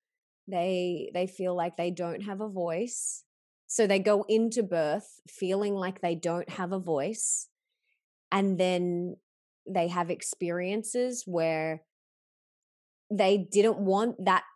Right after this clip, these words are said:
certain thing to happen, and it happens, and they don't even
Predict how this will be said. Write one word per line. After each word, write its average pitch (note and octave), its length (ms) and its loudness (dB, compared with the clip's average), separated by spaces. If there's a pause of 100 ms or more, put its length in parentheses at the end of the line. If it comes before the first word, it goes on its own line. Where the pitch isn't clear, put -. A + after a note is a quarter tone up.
certain A3+ 580 2
thing A3 280 0
to A#3+ 100 -2
happen, G3+ 500 0
and F#3 140 2
it - 120 -4
happens, B3 560 2
and F#3 160 0
they F#3 200 -2 (120)
don't G3+ 220 2
even A3 340 2